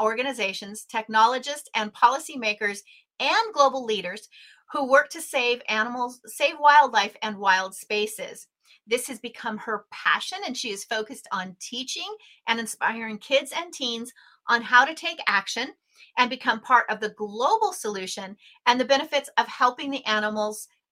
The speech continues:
by providing that advocacy or by proving that advocacy has no age limit. Now, she has Kids Can Save Animals at, at kids can save animals dot com and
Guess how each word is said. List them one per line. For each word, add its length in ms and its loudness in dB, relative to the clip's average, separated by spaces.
by 160 6
providing 640 4
that 220 0
advocacy 880 2
or 200 6
by 180 8
proving 500 2
that 200 -4
advocacy 540 4
has 300 2
no 640 0
age 240 -2
limit. 260 -8
Now, 420 6
she 260 -6
has 440 0
Kids 280 -8
Can 160 -12
Save 300 -6
Animals 560 -4
at, 180 -4
at 180 0
kids 220 -6
can 180 -8
save 200 -2
animals 340 0
dot 220 0
com 340 -2
and 400 -2